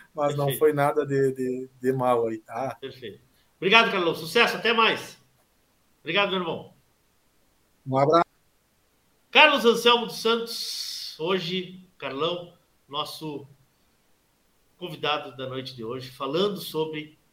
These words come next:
Speaker 2: saúde do casco. Este programa está disponível no YouTube e amanhã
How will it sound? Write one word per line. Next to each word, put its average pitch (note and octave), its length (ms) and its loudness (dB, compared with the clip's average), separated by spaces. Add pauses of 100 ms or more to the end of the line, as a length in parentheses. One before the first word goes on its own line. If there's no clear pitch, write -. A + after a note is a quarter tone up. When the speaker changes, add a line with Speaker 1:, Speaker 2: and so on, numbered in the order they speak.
Speaker 2:
saúde C#3+ 520 -6
do C3 120 -16
casco. - 420 -20 (100)
Este C#4+ 360 4
programa F#3 720 -2 (320)
está - 220 -14
disponível D#3 760 -8 (680)
no G#3+ 160 2
YouTube A3 600 -4 (1000)
e A#3 160 12
amanhã F3+ 520 2